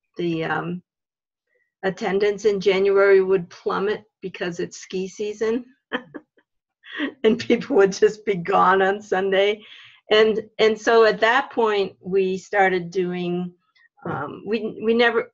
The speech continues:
well, we tried an intercession, but once again, that was a little hard to plan. But we did anticipate lower attendance and just a little more, uh, informal activities that I could run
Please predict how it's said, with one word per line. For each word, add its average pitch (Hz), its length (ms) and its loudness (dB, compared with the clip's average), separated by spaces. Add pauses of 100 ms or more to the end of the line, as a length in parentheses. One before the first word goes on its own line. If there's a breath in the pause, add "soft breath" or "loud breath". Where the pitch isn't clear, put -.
(120)
well, 175 340 0 (180)
we 214 120 -2
tried 247 320 0
an 226 140 2
intercession, 208 840 -4
but 175 240 -4 (240)
once 185 300 -8
again, 170 260 -4
that 175 180 -2
was 175 160 -8
a 180 60 -6
little 170 240 -6
hard 170 280 -8
to 180 180 -18
plan. 175 400 -10 (480 soft breath)
But 202 280 0
we 214 120 -6
did 226 260 4
anticipate 208 760 -2
lower 202 280 2
attendance 185 640 -4 (100)
and 226 160 -4
just - 240 -8 (480)
a 202 80 -4
little 233 260 -2
more, 196 440 -2 (920)
uh, 131 320 -8
informal 180 720 -2
activities 147 840 -10 (600)
that - 260 -4 (120)
I 160 180 2
could 196 240 -2
run 180 440 -4